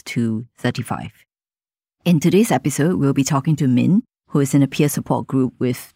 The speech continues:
Teo Guo Xiang, the charity's assistant manager of programs, to find out how a peer support group works and how it has helped them. Hello, Min. Hi, Guo Xiang. Thanks for joining us in the studio today.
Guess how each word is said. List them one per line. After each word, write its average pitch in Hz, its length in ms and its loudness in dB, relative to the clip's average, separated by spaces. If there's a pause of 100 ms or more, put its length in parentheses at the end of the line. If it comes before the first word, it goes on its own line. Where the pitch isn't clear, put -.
Teo 131 180 2
Guo 131 240 -2
Xiang, 135 460 -2
the 127 80 0
charity's 143 480 0
assistant 143 480 0
manager 139 400 2
of 127 80 -4
programs, 180 540 0
to 147 120 -4
find 151 240 -2
out - 140 0
how 202 280 0
a 180 60 0
peer 147 240 -2
support - 380 -4
group 131 180 -2
works - 500 -4
and 139 200 2
how 165 320 -4
it 147 80 -4
has 123 220 -6
helped - 260 -6
them. - 240 -6 (1200)
Hello, 226 160 0
Min. 208 340 2
Hi, 175 380 0
Guo 147 120 0
Xiang. 135 420 -2
Thanks 214 220 0
for 208 100 0
joining 165 300 0
us 160 160 -2
in 143 40 2
the 123 60 0
studio 131 340 2
today. 110 380 -2